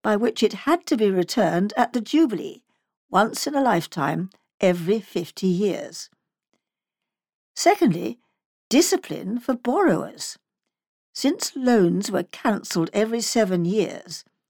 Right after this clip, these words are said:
the repayment of loans would be scheduled over a maximum of eighty-four months. In most cases,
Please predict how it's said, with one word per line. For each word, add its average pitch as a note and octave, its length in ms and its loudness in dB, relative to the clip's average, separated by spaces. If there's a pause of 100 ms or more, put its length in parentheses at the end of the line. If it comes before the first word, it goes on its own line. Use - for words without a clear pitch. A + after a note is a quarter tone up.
(340)
the A3 80 -4
repayment D4 840 4
of E3+ 100 -8
loans - 460 -10
would G#3+ 100 -4
be A3+ 160 -2
scheduled G#3 580 0
over G3 280 0
a G3 80 2
maximum G3 640 -2
of F#3+ 120 -12
eighty-four G#3 640 -2
months. G3+ 540 -4 (800)
In E3 100 -6
most F#3+ 320 0
cases, A3 500 2